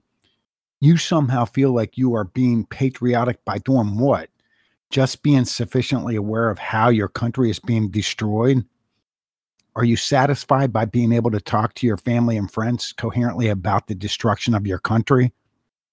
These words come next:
Just because the threat to our sovereignty and freedom isn't coming from someone like Hitler that requires us to go overseas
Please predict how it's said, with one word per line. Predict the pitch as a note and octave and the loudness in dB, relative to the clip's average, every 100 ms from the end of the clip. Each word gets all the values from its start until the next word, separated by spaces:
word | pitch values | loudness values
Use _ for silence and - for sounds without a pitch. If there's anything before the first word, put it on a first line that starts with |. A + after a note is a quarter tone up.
| _ _ _ _ _ _ - | _ _ _ _ _ _ -4
Just | - D#3 - | 2 4 4
because | D#3+ - C#3 - | -2 0 -4 -2
the | A#2 | -6
threat | - A#2 A#2 | 0 2 2
to | A2+ | 0
our | G2 | -2
sovereignty | - A2+ G2+ G#2 G#2 A2+ | 0 -2 -2 0 -2 0
and | G2+ F2+ | -2 -2
freedom | B2 A#2+ G#2+ | -2 0 0
isn't | A2+ - A2+ | -2 -4 -6
coming | - B2 B2+ A2 | -4 0 0 0
from | G2 | -4
someone | F2 A#2+ A#2+ G#2 | -4 0 0 0
like | F#2+ G2+ | -2 -6
Hitler | - C3+ - A2 F#2+ G2 | 4 4 4 -2 -4 -4
that | G2 | -6
requires | G#2+ - B2 A2+ A2+ A#2+ | -10 -6 0 0 2 0
us | G2+ | -4
to | G#2 | -6
go | - A#2+ | 0 4
overseas | A#2 G#2 - - C3+ B2+ C3 B2 | 4 2 -4 2 2 4 2 -2